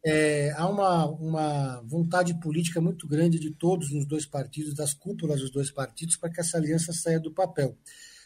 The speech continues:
Porque a Simone, assim, teria um, um bom tempo de televisão, teria mais estrutura nos estados e seria uma candidatura mais competitiva nesse cenário de polarização, que é o último Datafolha mostrou que essa polarização só tá mais intensa, né?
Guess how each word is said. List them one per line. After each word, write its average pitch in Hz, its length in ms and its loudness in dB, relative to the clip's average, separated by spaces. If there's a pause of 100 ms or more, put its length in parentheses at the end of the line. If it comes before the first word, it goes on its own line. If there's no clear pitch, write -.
Porque 165 180 0
a 180 40 10
Simone, 175 380 6
assim, 170 300 4
teria 175 480 2 (320)
um, 160 120 -4 (100)
um 156 200 0
bom 196 380 4
tempo 170 260 0
de 147 100 -8
televisão, 151 540 -2
teria 151 220 -6
mais 170 180 2
estrutura 165 520 -2
nos 151 200 4
estados 147 560 -4
e 170 60 -4
seria 156 400 0
uma 165 160 2
candidatura 156 600 -6
mais 170 200 0
competitiva 220 760 -2
nesse 302 220 0
cenário 175 520 4 (460)
de 170 120 0
polarização, 165 840 4 (340)
que 170 180 2
é 170 60 8
o 170 60 6
último 170 420 2
Datafolha 165 540 2
mostrou 175 400 -2
que 214 180 -4
essa 202 220 -2
polarização 170 720 2
só 196 180 -2
tá 208 220 -8
mais 220 180 0
intensa, 151 600 0
né? 160 240 0